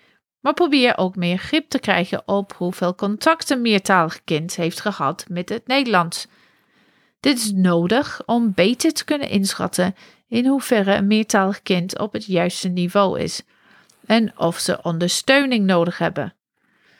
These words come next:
Hebben ze niet zoveel taalaanbod in het Nederlands gehad, dan is het dan logisch dat ze misschien niet even goed scoren op bijvoorbeeld woordenschattoetsen als een eentalige leeftijdsgenote of als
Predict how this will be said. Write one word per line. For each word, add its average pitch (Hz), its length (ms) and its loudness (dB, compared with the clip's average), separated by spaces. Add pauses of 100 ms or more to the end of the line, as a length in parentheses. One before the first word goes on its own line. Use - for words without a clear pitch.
(360)
Hebben 214 300 -2
ze 202 200 2
niet 220 240 0
zoveel 185 540 0 (140)
taalaanbod 180 580 0
in 170 140 0
het 165 100 -2
Nederlands 170 520 -2
gehad, 160 760 -2
dan 233 320 0 (100)
is 190 180 0
het 185 160 -4
dan 175 280 -2 (100)
logisch 220 720 2
dat 196 220 -4
ze 226 100 -2
misschien 190 540 -4 (440)
niet 226 280 0
even 185 300 4
goed 277 380 0
scoren 262 760 2
op 196 180 -2
bijvoorbeeld 180 560 -2
woordenschattoetsen 226 1000 0 (500)
als 180 420 -4
een 185 280 -2
eentalige 180 920 0
leeftijdsgenote 202 1300 0
of 185 360 -8
als 175 360 -4